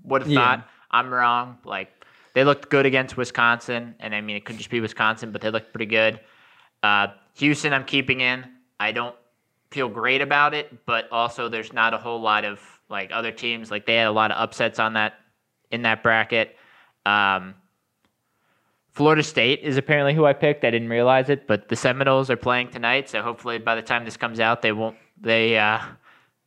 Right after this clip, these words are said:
Speaker 1: will have gotten another win. And, uh, I'm taking the, the Zags still, my national championship. I told, I told you guys that the Zags were ready to play, and so far they've, they've looked the part in their first two games.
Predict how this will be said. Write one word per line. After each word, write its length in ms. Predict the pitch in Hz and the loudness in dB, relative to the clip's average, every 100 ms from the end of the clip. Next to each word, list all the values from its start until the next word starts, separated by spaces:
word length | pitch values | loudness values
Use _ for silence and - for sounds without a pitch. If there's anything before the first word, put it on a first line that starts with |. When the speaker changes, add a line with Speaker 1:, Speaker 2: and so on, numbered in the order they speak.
| - | -6
Speaker 1:
will 140 | 127 | -4
have 80 | 127 | -2
gotten 240 | 127 123 | 0 -2
another 320 | 123 123 123 117 | -4 -8 -6 -6
win. 400 | 127 135 160 170 _ _ _ - | -4 -4 -4 -12 _ _ _ -8
And, 340 | 107 110 113 113 | -2 0 0 0
uh, 300 | 113 110 - | 2 2 0
I'm 140 | 127 | -4
taking 320 | - 190 185 | -4 -4 -4
the, 280 | 175 170 170 170 | -4 -4 -4 -4
the 140 | 160 | -2
Zags 400 | 156 160 208 175 | 2 2 0 -4
still, 220 | - 92 | -10 -12
my 180 | 98 107 | -6 -2
national 380 | 120 123 131 135 | 2 2 0 -4
championship. 600 | - 135 143 139 - 147 | 0 2 2 -2 0 2
I 80 | 120 | 2
told, 280 | - 135 139 | 4 4 4
I 100 | 131 | 2
told 300 | 147 165 160 | 2 2 4
you 80 | 160 | 4
guys 320 | 156 156 156 | 4 2 2
that 120 | 131 | 0
the 80 | 120 | 0
Zags 320 | 120 120 131 | 0 0 -2
were 80 | 135 | -6
ready 180 | 123 127 | -6 -6
to 80 | 120 | -6
play, 240 | 131 135 | -2 -2
and 100 | 120 | -2
so 140 | - 117 | -8 -4
far 260 | 120 123 | 2 2
they've, 220 | 117 110 - | 0 -8 -6
they've 180 | 117 117 | -6 -2
looked 140 | 120 | -4
the 60 | - | -2
part 180 | 131 123 | 0 0
in 60 | |
their 80 | 104 | -2
first 240 | - 110 - | -6 -8 -8
two 100 | 107 | -10
games. 380 | 113 110 - | -10 -10 -16